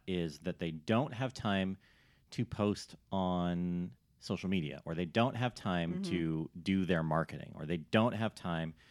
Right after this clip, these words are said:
Speaker 1: to write blog posts,
Speaker 2: Mm-hmm.
Speaker 1: and things like that. And, and, um, and that's fine. And they wanna outsource that particular thing. And there are some things that is okay to outsource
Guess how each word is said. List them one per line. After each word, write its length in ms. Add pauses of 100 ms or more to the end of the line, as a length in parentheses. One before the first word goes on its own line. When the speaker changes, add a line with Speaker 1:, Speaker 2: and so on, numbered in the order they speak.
(260)
Speaker 1:
to 240
write 380
blog 340
posts, 540
Speaker 2:
Mm-hmm. 140
Speaker 1:
and 260
things 220
like 160
that. 260
And, 220 (760)
and, 480 (100)
um, 380 (540)
and 100
that's 160
fine. 280
And 100
they 60
wanna 320
outsource 480
that 260
particular 380
thing. 360
And 140
there 160
are 80
some 260
things 380
that 220
is 160
okay 320
to 80
outsource 600